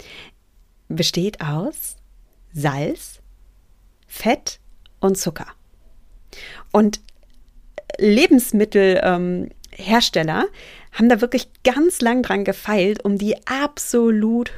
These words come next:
hyperschmackhafte Kombi hinzubekommen, bei der du da hinschmilzt. Und natürlich packen sie diese super leckere Kombi in alle Snacks rein, auch in Chips. Und natürlich enthalten dann diese Lebensmittel eben nicht nur Salz und Transfette und weiß ich nicht was,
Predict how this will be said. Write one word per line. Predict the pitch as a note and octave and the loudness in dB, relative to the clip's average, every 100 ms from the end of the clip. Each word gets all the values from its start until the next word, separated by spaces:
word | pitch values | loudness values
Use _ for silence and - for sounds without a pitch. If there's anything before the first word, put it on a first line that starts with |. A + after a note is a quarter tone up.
| - | 2
hyperschmackhafte | C#4 - A#3+ A#3+ - G3 G#3 - G3+ - G3 | 2 2 -4 -4 -4 -4 -4 -6 -8 -6 -8
Kombi | - G#3 G#3+ G#3 G3 F#3+ F#3+ - _ | -2 0 0 0 -2 -4 -6 -18 _
hinzubekommen, | - C4 D4 - B3 G3+ G3 F#3+ G3 | 0 2 2 2 0 0 0 -2 0
bei | G3+ | 0
der | E3+ F#3+ | 4 2
du | G3 | 2
da | G#3+ | 0
hinschmilzt. | F3+ F3+ A3 - E3+ F3 C4+ - - - - | 0 0 -2 -2 0 -2 -4 -12 -18 -20 -20
Und | - G#3+ | -4 -2
natürlich | G#3 G#3+ D4+ C#4 | -2 -2 -4 -4
packen | - A#3 A3+ | -6 -4 -2
sie | G3+ G3+ | -2 -4
diese | G3 G3+ | -4 -4
super | F3+ F3 B3 - A3+ | -2 -4 -4 -2 0
leckere | F#3 F#3+ G3 F#3 | 0 0 -2 -2
Kombi | F#3 F#3 F3+ F3+ F3+ - | -2 -4 0 -2 -4 -8
in | E3 - _ | -10 -10 _
alle | - E3 F#3 | -6 -2 -2
Snacks | - F3+ E3 - | -2 -4 -6 -2
rein, | A#3 A#3+ | 0 2
auch | A3 F#3 | 0 -2
in | - D#3 | -2 -4
Chips. | - B3 - - - - - | -2 -2 -4 -18 -20 -20 -8
Und | F#3 | -4
natürlich | F#3 F3 F#3+ F#3 | -2 -2 -4 -6
enthalten | - - E3 D#3+ | -8 -8 -10 -6
dann | F3 | -6
diese | E3 E3 | -4 -6
Lebensmittel | D#3 D#3 E3 E3+ D#3 D#3+ | -4 -6 -6 -8 -8 -6
eben | D#3 | -2
nicht | F3 - | -4 -2
nur | G3 | -4
Salz | E3+ E3+ F#3 F#3+ | -2 0 0 -2
und | - D#3 | -6 -6
Transfette | - F3+ F#3+ - E3 | -4 -4 -4 -6 -4
und | D#3+ D3 | -4 0
weiß | D#3+ A3 | 0 0
ich | F3 | -2
nicht | E3 - | -6 -6
was, | G#3+ - | -8 -8